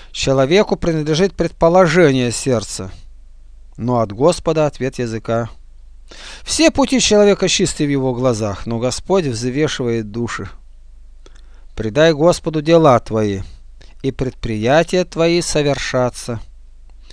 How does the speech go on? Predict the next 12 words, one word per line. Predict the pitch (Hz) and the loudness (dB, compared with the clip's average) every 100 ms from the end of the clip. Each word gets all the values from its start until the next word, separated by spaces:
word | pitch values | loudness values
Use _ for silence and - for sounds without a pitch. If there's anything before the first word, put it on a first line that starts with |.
| - - - - | -20 -20 -20 -16
Все | - - 233 214 | -4 6 8 8
сделал | 208 220 202 | 8 8 8
Господь | 190 185 - 196 | 4 2 2 2
ради | 170 175 165 | 4 2 2
себя, | - 156 139 156 156 123 - - | -2 -2 2 2 2 -2 -14 -10
и | |
даже | 120 143 127 | -2 -2 0
нечестивого | 123 123 117 - - 190 196 185 147 | -4 -4 -6 -8 -2 2 4 4 2
блюдет | 117 120 120 160 | 0 -4 0 -2
на | 151 120 | -2 -4
день | 135 123 | -2 -2
бедствия. | 123 120 - 110 113 | -2 -2 -4 -8 -8